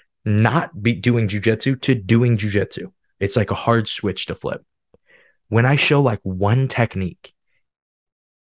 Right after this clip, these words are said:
that switch isn't hard for people to flip anymore. They just pay attention. They, eh, eh, maybe they don't even listen to my explanation, but they see the movement that I'm doing. They see that it's jujitsu, and for whatever reason, it clicks.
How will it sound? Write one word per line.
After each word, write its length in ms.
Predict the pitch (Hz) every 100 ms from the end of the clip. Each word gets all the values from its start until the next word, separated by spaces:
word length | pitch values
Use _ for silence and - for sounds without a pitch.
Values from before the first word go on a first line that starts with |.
| _
that 240 | - 110 -
switch 340 | - 120 110 107
isn't 180 | 107
hard 240 | - 101 95
for 140 | 95
people 280 | - 87 92
to 60 | -
flip 220 | 131 -
anymore. 380 | 87 82 92 - _
They 180 | 110 107
just 340 | 95 107 - - _ -
pay 160 | 107
attention. 440 | 104 117 101 120 101
They, 180 | 92 -
eh, 120 | - -
eh, 160 | - 123 120
maybe 320 | 131 139 156
they 80 | 156
don't 120 | 143
even 220 | 127 107
listen 340 | 110 - 123 107
to 80 |
my 140 | 98 92
explanation, 680 | - - 85 82 - - - - -
but 140 | 110
they 120 | 101
see 320 | 98 - 131 127
the 120 | 127
movement 380 | 117 113 113 101
that 100 | 92
I'm 140 | 92
doing. 280 | 98 98 90
They 120 | 87
see 380 | - - 135 123
that 140 | 113
it's 240 | 107 - -
jujitsu, 600 | - 95 98 - 95 90 - -
and 180 | 101 92
for 120 | 98
whatever 360 | 90 113 139
reason, 460 | 147 120 113 120 110 -
it 200 | 92 - _ _ _ _ _ _ _ -
clicks. 440 | - - -